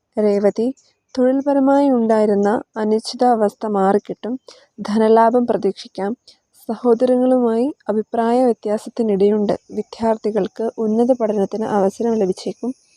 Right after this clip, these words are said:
അസുഖങ്ങൾ അവഗണിക്കരുത്. ജീവിതത്തിന് അടുക്കും ചിട്ടയും ഉണ്ടാകണം.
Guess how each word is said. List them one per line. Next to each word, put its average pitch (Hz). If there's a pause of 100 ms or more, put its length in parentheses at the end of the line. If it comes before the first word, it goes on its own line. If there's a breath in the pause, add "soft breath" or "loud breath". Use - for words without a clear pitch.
(420 soft breath)
അസുഖങ്ങൾ 240
അവഗണിക്കരുത്. 208 (360 soft breath)
ജീവിതത്തിന് 262
അടുക്കും 226
ചിട്ടയും 214
ഉണ്ടാകണം. 190